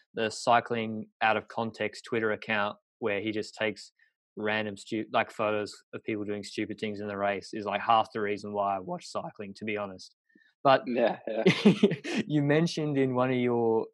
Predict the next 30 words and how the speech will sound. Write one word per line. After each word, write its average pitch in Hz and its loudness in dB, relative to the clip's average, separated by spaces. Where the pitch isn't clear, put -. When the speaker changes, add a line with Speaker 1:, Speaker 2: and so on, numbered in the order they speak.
Speaker 1:
when - -6
you 113 0
were 110 -2
responding 117 -2
just 110 -8
then, 113 2
that 107 2
you 113 -2
were 127 4
there 117 2
for - -6
G 110 0
C. 110 0
Uh, 113 4
you 135 4
don't 135 6
have 120 4
to 90 0
answer 113 2
if, 98 0
like, 110 2
Bora 113 4
doesn't 104 -4
have 107 -2
an 107 -2
official 104 -6
position 107 -6
on 104 0
it 101 -4
yet, 107 0